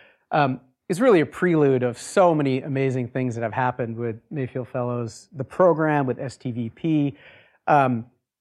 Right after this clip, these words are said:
and one thing I'll say to you is, for me, that was my complete introduction to technology, to entrepreneurship, to Silicon Valley. It was really the springboard for my,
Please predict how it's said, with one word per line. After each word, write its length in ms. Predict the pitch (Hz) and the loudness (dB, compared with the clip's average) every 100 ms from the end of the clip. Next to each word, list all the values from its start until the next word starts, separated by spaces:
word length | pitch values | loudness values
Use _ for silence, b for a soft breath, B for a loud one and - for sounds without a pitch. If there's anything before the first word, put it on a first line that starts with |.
| _ _ _ _ - | _ _ _ _ 0
and 120 | 160 | 4
one 140 | 214 | 4
thing 120 | 220 185 | 4 4
I'll 120 | 151 | 2
say 260 | - 160 | 2 0
to 160 | 135 147 | 0 -2
you 320 | 135 147 139 | 0 4 4
is, 240 | 123 117 - | 2 0 -4
for 160 | 165 | -2
me, 380 | 147 190 220 170 | 0 2 4 4
that 260 | 135 143 156 | 4 2 2
was 220 | 131 139 | -4 -2
my 320 | 135 127 127 | 0 2 0
complete 580 | 127 135 123 156 147 147 | -2 -6 -4 -2 -2 -2
introduction 760 | 147 117 127 127 - - 120 107 | -6 -4 -2 -2 -4 -6 -6 -6
to 400 | - 123 117 110 | -8 -4 -4 -6
technology, 880 | - 123 131 139 147 131 143 139 | -10 -8 -2 0 0 0 0 0
to 80 | 131 | -2
entrepreneurship, 880 | 123 117 - 135 139 - 139 131 127 _ b b b b | -6 -8 -8 -6 -4 -4 0 0 0 _ b b b b
to 80 | 131 | -10
Silicon 360 | - 143 131 123 | -2 -2 0 0
Valley. 320 | 127 127 127 | 2 2 2
It 80 | 143 | 0
was 160 | 139 | -2
really 260 | 185 208 160 | 2 4 4
the 180 | 123 120 | 2 -2
springboard 600 | - 156 143 127 117 - | -4 -2 0 0 -2 -4
for 100 | 123 | -6
my, 380 | 120 117 113 | -4 -2 -4